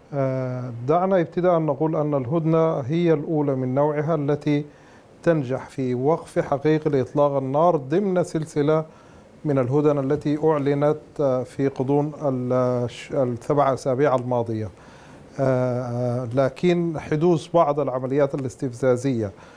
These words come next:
من قبل قوات الدعم السريع مثل إغلاق، آه، جسر، آه، الحلفاية، وهو أحد الجسور المهمة الذي يربط بين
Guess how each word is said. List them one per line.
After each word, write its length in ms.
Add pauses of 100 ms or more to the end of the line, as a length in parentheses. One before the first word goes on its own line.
(300)
من 120
قبل 240
قوات 380
الدعم 320
السريع 440
مثل 380
إغلاق، 680 (120)
آه، 220 (120)
جسر، 340 (340)
آه، 440 (560)
الحلفاية، 600
وهو 380
أحد 240
الجسور 500
المهمة 420
الذي 340
يربط 300
بين 480